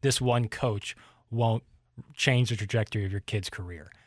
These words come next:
And I think that's a root of a lot of these issues is parents are just so invested, whether it be time, money, or just wanting to see their kids succeed.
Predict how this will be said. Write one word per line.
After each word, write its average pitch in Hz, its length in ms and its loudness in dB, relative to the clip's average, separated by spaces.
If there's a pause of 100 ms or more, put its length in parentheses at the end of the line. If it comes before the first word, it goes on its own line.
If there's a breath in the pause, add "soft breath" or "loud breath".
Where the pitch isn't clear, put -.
And 127 80 0
I 117 60 2
think 123 220 -2
that's 127 220 4
a 117 60 0
root 113 400 0
of 117 80 -8
a 107 40 -4
lot 104 360 -2
of 110 80 -2
these 104 200 -4
issues 104 380 -4
is 92 160 -8
parents 120 260 0
are 104 60 -8
just 107 160 -2
so 117 320 2
invested, 110 480 -2
whether 98 160 -6
it 95 60 -6
be 98 80 -6
time, 120 440 2 (300 loud breath)
money, 113 400 4 (240 loud breath)
or 110 60 -2
just 123 240 0
wanting 120 300 4
to 110 100 -4
see 127 160 0
their 107 120 0
kids 123 280 -2
succeed. 110 640 -2